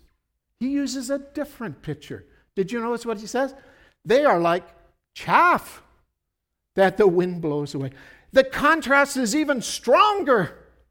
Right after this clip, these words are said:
because here he's making a reference, and of course, back in those days, people would know it very well because they were all tied into agriculture, and it all had to do with the harvest time when they would bring in the crop.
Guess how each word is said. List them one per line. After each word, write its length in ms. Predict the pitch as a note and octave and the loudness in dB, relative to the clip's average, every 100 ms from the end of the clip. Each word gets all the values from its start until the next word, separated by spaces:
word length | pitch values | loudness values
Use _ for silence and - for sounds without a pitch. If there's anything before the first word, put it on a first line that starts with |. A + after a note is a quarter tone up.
| _ _ _ _ _ _ _ | _ _ _ _ _ _ _
because 380 | E3+ E3 F3 - | -8 -4 -4 0
here 360 | C#4 E4 B3+ | 2 2 2
he's 220 | A3 G#3+ F#3 | 0 -4 -4
making 340 | F3+ F3 A3+ | -4 -4 -6
a 60 | F#3 | -4
reference, 480 | D#3 D3 F3 G3 | -4 -6 -8 -8
and 100 | D#3 | -8
of 140 | C#3 - | -8 -10
course, 360 | C3+ D3 D#3 | -4 -4 -4
back 300 | - D3 E3 | -4 -4 -2
in 140 | F3 D#3+ | -6 -8
those 260 | D#3 F3+ | -6 -8
days, 380 | - D#3 F#3 F3 - _ _ _ | -8 -8 -8 -10 -18 _ _ _
people 300 | F#3+ G3+ G#3+ | -10 -4 -2
would 200 | G3 F3 | -2 -4
know 140 | E3 F#3+ | -4 -6
it 140 | F#3+ | -4
very 180 | F#3 F#3 | -4 0
well 240 | E3 G3 | 2 2
because 400 | A3+ F#3+ E3+ D#3 D3+ D#3 - _ | 0 -4 -6 -8 -12 -14 -20 _
they 140 | D3+ G3 | 0 2
were 120 | F3 | 4
all 180 | G#3 - | 2 0
tied 420 | - F3+ G#3 F#3 | -2 0 2 0
into 360 | G3 B3+ F3 | -4 -4 -4
agriculture, 840 | F3 A3+ A#3 - D3+ C#3+ - A3 B3+ - - - _ | -2 -2 -2 -2 -4 -4 -2 -2 -2 -12 -20 -20 _
and 140 | E3 E3 | -6 -2
it 140 | D#3 | 2
all 220 | F#3 C#4 | 4 4
had 200 | B3+ C4 | 2 -2
to 80 | C4 | -2
do 160 | G3+ A#3+ | -4 -2
with 160 | A3 | -2
the 120 | G#3+ E3+ | -2 -2
harvest 520 | G3+ G#3 F#3 E3+ - | 0 0 -2 -6 -6
time 320 | E3 D3+ D3 | -4 -4 -4
when 140 | D3 | -4
they 140 | D3+ D#3+ | -4 -2
would 200 | E3 C3+ | -2 -4
bring 260 | F3 G#3 | -4 -2
in 180 | A#3 A3 | -4 -4
the 80 | G3+ | -6
crop. 640 | G3 G3+ F3+ C3+ A2 - | -6 0 0 0 -4 -16